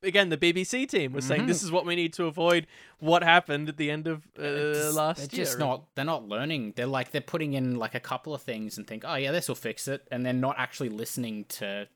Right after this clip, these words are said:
Speaker 2: drivers
Speaker 1: Or they're
Speaker 2: and
Speaker 1: looking
Speaker 2: people.
Speaker 1: at one issue alone,
Speaker 2: Yeah,
Speaker 1: going, "This
Speaker 2: yeah,
Speaker 1: fixes
Speaker 2: singular,
Speaker 1: that." You
Speaker 2: yeah.
Speaker 1: go, "But there's ten others that are also in
Speaker 2: Mm.
Speaker 1: that bubble.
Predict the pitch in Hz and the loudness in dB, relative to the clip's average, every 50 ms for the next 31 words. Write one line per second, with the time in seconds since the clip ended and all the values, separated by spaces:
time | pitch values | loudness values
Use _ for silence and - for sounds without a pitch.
0 | _ _ - - 113 110 113 113 107 113 185 190 196 190 202 214 220 214 202 196 | _ _ -6 -4 -2 0 0 2 4 6 6 6 6 6 2 0 0 0 0 0
1 | 180 160 160 151 165 180 185 180 170 170 165 - - 175 165 160 156 156 160 165 | -2 -2 -2 2 2 4 4 4 2 0 -2 -2 -2 0 0 2 4 4 4 6
2 | 156 160 156 143 139 123 131 143 147 139 - - 160 - 156 139 131 135 170 170 | 6 4 4 4 4 4 4 2 2 2 2 0 0 2 0 0 2 4 4 4
3 | 156 - - 143 131 - 160 151 147 147 143 135 - - 156 - 160 156 - - | 4 2 0 -4 -2 0 2 2 4 4 2 0 -2 -4 -2 0 -2 -2 -2 -4
4 | - - - 214 190 180 180 190 185 170 143 147 151 151 160 165 - - - 151 | 2 6 6 6 8 8 6 6 4 2 2 0 0 0 0 0 0 0 0 0
5 | 147 147 139 127 139 160 160 156 147 135 135 135 131 | 0 -2 -2 2 4 4 4 4 2 -2 -2 -6 -10